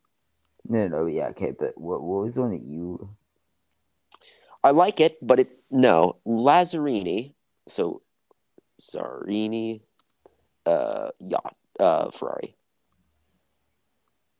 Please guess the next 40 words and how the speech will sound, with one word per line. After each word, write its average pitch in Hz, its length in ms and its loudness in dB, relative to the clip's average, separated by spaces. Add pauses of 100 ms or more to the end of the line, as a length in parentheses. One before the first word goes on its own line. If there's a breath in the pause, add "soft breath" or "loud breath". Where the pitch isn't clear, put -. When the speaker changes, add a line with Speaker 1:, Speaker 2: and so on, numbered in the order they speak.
(1040)
Speaker 2:
Lazzarini 143 560 2
is 127 140 -8
spelled 110 240 -4
exactly 101 400 -4
how 95 60 -8
you 90 120 -10
think - 160 -20
it's - 100 -20
spelled. - 300 -14 (300)
Speaker 1:
Yeah, - 240 0
I 67 100 -6
know. 80 120 -10
I, 64 440 -12
I've 71 60 -10
already 67 220 -12
looked - 220 -18
it - 120 -18
up. - 180 -18 (480)
Speaker 2:
It 151 100 0
hydroplanes 156 680 -2
as - 100 -20
well. 107 360 -10 (180)
It's - 100 -10
a 104 220 0
Speaker 1:
I 110 80 2
don't 127 180 0
Speaker 2:
hydro- 110 80 -2
Speaker 1:
like 110 180 2 (100)
that. 67 200 -6
I - 40 -10
don't 117 180 -4
like 101 180 -6
that - 140 -10
at - 120 -12
all. 104 500 -6 (600)
Speaker 2:
Oh, 113 140 6
that's 147 180 4
a - 20 -20
cool 95 220 -10
yacht. 92 320 -4